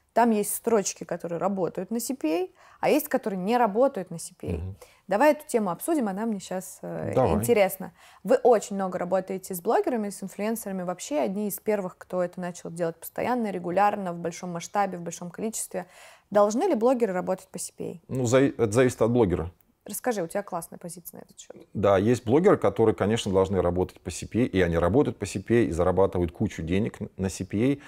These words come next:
Speaker 2: Почему? Потому что они говорят: «Вот самая классная кружка для кофе».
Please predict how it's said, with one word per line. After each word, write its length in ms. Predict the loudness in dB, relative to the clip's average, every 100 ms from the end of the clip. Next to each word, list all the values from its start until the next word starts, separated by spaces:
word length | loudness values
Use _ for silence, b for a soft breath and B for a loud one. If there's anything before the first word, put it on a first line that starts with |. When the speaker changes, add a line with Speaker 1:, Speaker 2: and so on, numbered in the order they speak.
| B -8
Speaker 2:
Почему? 500 | -6 0 4 4 2 B B B
Потому 300 | -4 0 2
что 160 | 0 0
они 140 | 0
говорят: 520 | 4 4 4 2 -4 -14 -20 b b b b _ _ -20 _ _ _ _ _ _ _ _ _
«Вот 320 | 2 2 2 -4 _ _
самая 540 | -16 -4 0 0 -2 -4
классная 640 | -4 -2 0 -2 -4 -4
кружка 440 | -8 -8 -8 -6 -4
для 160 | -4
кофе». 420 | -4 -6 -6 -10